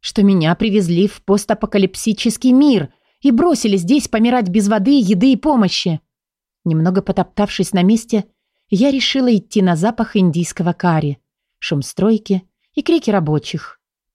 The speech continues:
И через пару кварталов одинаковых скромных домиков оказалась в эпицентре событий. Здесь есть люди, живые люди.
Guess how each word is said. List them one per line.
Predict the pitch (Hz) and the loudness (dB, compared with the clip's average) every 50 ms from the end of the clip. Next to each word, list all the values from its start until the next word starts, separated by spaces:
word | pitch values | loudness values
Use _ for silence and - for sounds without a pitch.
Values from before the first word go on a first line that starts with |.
| _ _ | _ _
И | - 208 | -4 -2
через | - - 214 220 214 - | 0 0 0 0 0 0
пару | - 220 247 254 220 | -2 -2 0 0 0
кварталов | - 190 190 185 185 - 214 233 233 226 - | 0 0 0 0 0 0 0 0 0 -2 -2
одинаковых | 208 180 170 185 190 196 220 220 - 170 175 - | -2 0 2 2 2 2 0 0 0 0 -2 -2
скромных | - - - - 208 226 220 208 185 160 | -4 -8 -4 0 2 2 2 2 2 2
домиков | 165 220 226 220 208 - 202 - - | 0 2 2 2 0 0 -4 -4 -4
оказалась | 185 - 196 175 226 240 233 226 - | -2 -2 0 0 0 -2 -2 -4 -4
в | 190 180 202 | -2 -2 0
эпицентре | - - 196 - - - 190 165 156 - 165 | 0 0 -4 -4 -2 -2 -2 -2 -2 -2 -4
событий. | 156 - 196 165 151 147 143 143 - - - 165 - - _ _ _ _ _ _ _ _ _ _ _ _ _ _ _ _ - | -6 -4 -4 -4 -4 -4 -6 -6 -8 -12 -16 -16 -16 -16 _ _ _ _ _ _ _ _ _ _ _ _ _ _ _ _ -8
Здесь | 170 151 143 202 262 254 - - - - - _ _ _ _ _ - | -6 -2 0 2 0 0 -2 -6 -16 -18 -20 _ _ _ _ _ -10
есть | 165 143 208 226 247 226 - - - - | -4 0 2 2 2 0 -2 -4 -6 -4
люди, | 175 196 233 214 165 151 156 147 131 _ _ _ _ _ _ _ - | 0 0 2 2 2 0 0 -2 -4 _ _ _ _ _ _ _ -4
живые | 175 151 202 190 156 151 151 160 165 180 185 | -2 0 0 0 0 0 0 2 2 2 2
люди. | 180 190 196 185 156 139 151 147 - | 2 2 2 0 0 0 -2 -4 -4